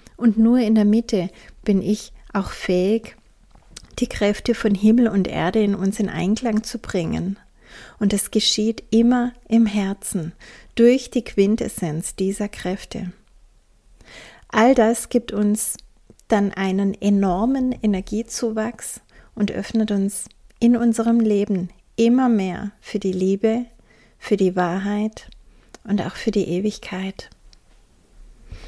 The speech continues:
Die Quintessenz, die sind wir selbst. Jeder Mensch in seiner Wahrhaftigkeit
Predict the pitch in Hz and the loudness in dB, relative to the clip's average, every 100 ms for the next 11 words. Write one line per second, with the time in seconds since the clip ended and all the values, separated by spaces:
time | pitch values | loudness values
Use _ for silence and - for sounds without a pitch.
0 | - - - _ _ _ _ _ - 220 | -20 -20 -20 _ _ _ _ _ -2 0
1 | - 254 302 277 - 180 170 - - - | 2 2 4 0 0 -2 -2 -6 -8 -14
2 | _ _ - 214 220 220 226 214 190 196 | _ _ -8 -2 2 4 2 -2 -2 -4
3 | 220 - - - - _ - - - _ | -4 -8 -16 -16 -20 _ -20 -20 -20 _
4 | _ _ - 214 269 240 214 233 - 196 | _ _ 4 6 8 6 6 2 2 0
5 | 196 185 214 220 190 190 247 - - 208 | 2 2 2 2 0 -2 -6 -6 -4 -6
6 | - 196 185 185 | -6 -8 -6 -6